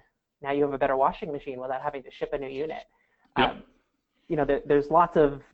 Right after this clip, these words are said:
Speaker 1: downsides, I think, that come to it. Um, the more things we have that are computerized, especially the more things we have connected to the internet, that's, um, you know, more of an attack surface for people who wanna do nefarious things with the internet. But,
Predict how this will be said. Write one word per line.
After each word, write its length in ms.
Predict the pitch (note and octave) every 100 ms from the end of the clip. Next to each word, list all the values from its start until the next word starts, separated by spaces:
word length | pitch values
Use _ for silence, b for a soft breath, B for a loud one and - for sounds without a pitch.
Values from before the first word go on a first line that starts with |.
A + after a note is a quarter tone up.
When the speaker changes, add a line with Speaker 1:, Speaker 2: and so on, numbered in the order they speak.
| -
Speaker 1:
downsides, 520 | D#3+ C4+ E4+ F3+ C#3
I 80 | D3
think, 240 | C#3+ C#3
that 100 | C#3+
come 220 | - C3 C3+
to 160 | C3+
it. 240 | F#3+ A3 -
Um, 380 | D#3+ C3+ C#3 - - _ _ _ _ D#3
the 80 | D3+
more 200 | D3 D#3
things 260 | D#3 D3+ D3
we 100 | C#3+
have 260 | C#3+ C#3+ - _ D#3
that 140 | C#3
are 60 | C#3+
computerized, 600 | D3 - C#3+ D3+ E3 D#3
especially 360 | - F#3 F3
the 120 | C#3
more 160 | C#3 C#3+
things 220 | D3 C#3+
we 100 | C#3+
have 140 | C3+ C3
connected 320 | C3+ B2+ C3
to 60 | C#3+
the 100 | C3
internet, 340 | F3+ D#3+ C3+
that's, 340 | C#3 - _ _ _ _ _ _ _ _ D3
um, 300 | B2+ - - _ _ _ -
you 80 | D#3+
know, 80 | C#3
more 260 | C#3+ C#3+
of 80 | C#3
an 80 | C3
attack 380 | B2+ D3+ D#3 -
surface 360 | C#3+ - D3+
for 120 | - D#3
people 260 | D3+ C#3+
who 80 | D3
wanna 240 | C#3 C#3
do 140 | C#3 C#3
nefarious 540 | C#3 D3 C#3 C#3+ C#3+
things 300 | - D#3+ F3+
with 120 | D3
the 100 | C3+
internet. 360 | C3+ C3+ C3+ -
But, 240 | C#3 C3